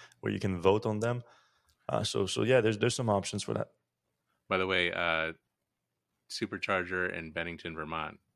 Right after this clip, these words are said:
Speaker 2: If anybody at Tesla is watching, we need one.
Speaker 1: Uh, go
Speaker 2: All right.
Speaker 1: vote, vote. I mean, you can, you can get that
Speaker 2: I do
Speaker 1: done,
Speaker 2: every
Speaker 1: uh, with
Speaker 2: time. Every
Speaker 1: electric. You,
Speaker 2: time.
Speaker 1: you can just write an article on electric and have people vote on, on it, and, uh,
Speaker 2: Yeah,
Speaker 1: you'll
Speaker 2: that's
Speaker 1: win
Speaker 2: true.
Speaker 1: it.
Speaker 2: I feel like we, I feel like last time we talked about it,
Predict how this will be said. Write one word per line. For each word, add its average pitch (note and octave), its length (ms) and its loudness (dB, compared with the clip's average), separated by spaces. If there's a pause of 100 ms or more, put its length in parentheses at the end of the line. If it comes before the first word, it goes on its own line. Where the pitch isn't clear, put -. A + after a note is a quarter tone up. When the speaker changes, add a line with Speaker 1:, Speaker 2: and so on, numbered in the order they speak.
Speaker 2:
If F2 120 -10
anybody D#2+ 320 -4
at D#2 80 -8
Tesla E2 320 -6
is D#2 120 -12
watching, D#2+ 380 -6 (680)
we F2 80 -4
need E2 180 -6
one. D#2+ 200 -10 (480)
Speaker 1:
Uh, G#2+ 80 0
go F#2+ 120 4
Speaker 2:
All A2 60 10
right. G2+ 80 4
Speaker 1:
vote, A2+ 220 6
vote. F#2 280 4
I F#2+ 60 6
mean, G2 180 0
you F#2 80 0
can, G2 240 2
you G2+ 80 4
can A#2 160 2
get A2 180 2
that G#2 100 8
Speaker 2:
I A#2+ 40 8
do B2 100 8
Speaker 1:
done, C3+ 120 12
Speaker 2:
every A#2 140 12
Speaker 1:
uh, - 20 12
with B2 80 6
Speaker 2:
time. G#2 260 10 (140)
Every A2 160 10
Speaker 1:
electric. - 80 8
You, A2+ 60 8
Speaker 2:
time. E2+ 180 4 (300)
Speaker 1:
you A2+ 80 0
can C3+ 160 6
just - 220 0
write B2+ 140 8
an A2+ 100 4
article A2+ 320 10
on G#2+ 100 8
electric G2+ 560 4
and F#2+ 280 2
have G2 180 4
people G2+ 320 -2
vote G2 300 4
on, F#2 160 2
on F#2 300 2
it, G2 140 -2
and, G2+ 180 -8
uh, G#2 60 -6 (840)
Speaker 2:
Yeah, E2 260 6
Speaker 1:
you'll - 20 -
Speaker 2:
that's E2+ 120 -2
Speaker 1:
win G2+ 80 -2
Speaker 2:
true. E2 140 -2
Speaker 1:
it. - 80 -10 (500)
Speaker 2:
I - 40 -2
feel D#3 120 6
like F#3+ 140 2
we, C3 140 0
I G2 120 -6
feel B2+ 200 4
like A#2+ 180 6 (240)
last F#2 240 6
time F#2 140 2
we E2+ 100 -2
talked D#2+ 240 0
about D#2 240 0
it, E2 120 -6